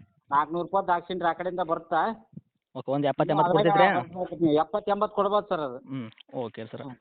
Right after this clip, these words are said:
Speaker 2: ಗಾಡಿಗೆ ಡಾಕ್ಯುಮೆಂಟ್ಸ್ ಎಲ್ಲ ಎಲ್ಲಿ ತನಕ ರನ್ನಿಂಗ್ ಇಟ್ಟಿರ್ತಾವೆ? ಎಫ್ ಸಿ ಇನ್ಶೂರೆನ್ಸ್?
Speaker 1: ಸರ, ಇದು ಐತ್ರಿ, ಆರ್ ಸಿ ಕಾರ್ಡ್ ಐತಿ ನನ್ನ ಕಡೆ. ಆಮೇಲೆ ಇದು, ಇದನ್ನ ಕಟ್ಕೋಬೇಕು ಸರ್. ಒಂದು ವರ್ಷ, ಐದು ವರ್ಷದ ಅಂತ ಹೇಳಿ ಕೊಟ್ಟಾರ್ರಿ ಅದ್ರಾಗ ಅವ್ರು.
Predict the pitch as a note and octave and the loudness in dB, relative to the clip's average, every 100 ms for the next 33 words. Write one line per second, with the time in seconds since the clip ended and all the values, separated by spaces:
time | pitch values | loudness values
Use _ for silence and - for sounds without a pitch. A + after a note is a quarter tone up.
0 | - C#3+ D#3 F3 F3 D3 E3 E3 D#3+ D#3+ | -4 0 2 4 4 2 0 0 2 2
1 | C#3 D#3 D3+ D3+ D3 C#3 - C#3 C#3 C#3 | 0 -4 -4 -2 -2 -4 -6 -8 -6 -6
2 | - C#3 C#3 C#3 C3+ D#3+ E3 _ - - | -6 -8 -6 -6 -8 -8 -12 _ -20 -20
3 | _ _ _ _ _ _ - _ _ _ | _ _ _ _ _ _ -20 _ _ _
4 | F3 F3+ G3 G#3 G3 F3 G#3 G3+ F#3+ F#3+ | -2 2 2 2 0 0 4 4 4 0
5 | F#3+ F3 D#3+ D3+ - F3+ F3+ F3+ E3 D#3 | 0 4 4 2 -2 -2 -2 -2 -4 -4
6 | D#3 F3 G#3 F#3 F3 F#3 F#3 G3+ F#3 F3 | 0 4 4 2 2 0 2 4 4 4
7 | E3 D3+ D3+ D#3+ D#3 D3 C#3+ C3+ C3 B2+ | 4 2 0 2 2 4 4 4 4 2
8 | A#2+ - _ - G3 F#3+ E3+ F3+ F#3 E3+ | -2 -10 _ -2 0 2 -2 -2 -2 -2
9 | E3 C#3 B2+ C3 C3 C3+ D3 D3 D3+ E3 | -2 0 0 0 0 2 2 2 2 2
10 | D#3+ F#3 G3 F#3 G3+ G#3 G3 F#3 G3 F#3 | 2 4 0 -2 -2 -2 0 0 2 0
11 | F#3 G#3 G3 F3+ E3 D3+ C3+ E3 G#3+ - | 2 2 2 0 2 2 2 0 -2 -8